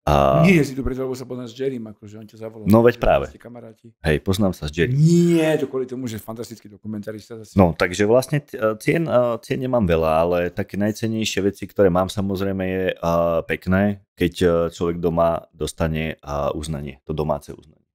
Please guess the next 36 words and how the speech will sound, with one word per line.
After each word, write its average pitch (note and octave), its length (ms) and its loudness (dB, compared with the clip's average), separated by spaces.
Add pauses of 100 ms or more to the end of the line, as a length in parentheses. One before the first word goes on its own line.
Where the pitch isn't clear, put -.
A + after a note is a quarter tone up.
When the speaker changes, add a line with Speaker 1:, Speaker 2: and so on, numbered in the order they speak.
Speaker 1:
Dostali E2 400 0
Speaker 2:
Wow. E2 80 0
Speaker 1:
sme F2 160 -2
film E2 400 -2
a D2 240 0
som, - 240 -12
a, D2 320 -4
za D#2 160 -6
film D#2+ 160 -8
Dobrá D2+ 240 -4
smrť, - 400 -10
Slnko F2 160 -6
v - 80 -12
sieti, F2 360 -6 (600)
že D2 80 -2
je D2 80 2
národná D2+ 320 4
filmová C#2 400 -6
cena E2 320 -6
za D2+ 80 -8
najlepší D2+ 400 -8
dokument. G#2 480 0 (480)
A - 80 -4
to - 160 -2
si F2+ 160 -4
tak F2 160 -2
ako E2+ 240 -2
vážim, D2 480 -2
že, C#2 480 -10
e, C#2+ 160 -10 (400)
doma D#2+ 400 2
človek D2 480 -6
dostal C#2+ 320 -8
to - 80 -12
uznanie, D2+ 400 -6
obzvlášť, D#2+ 720 0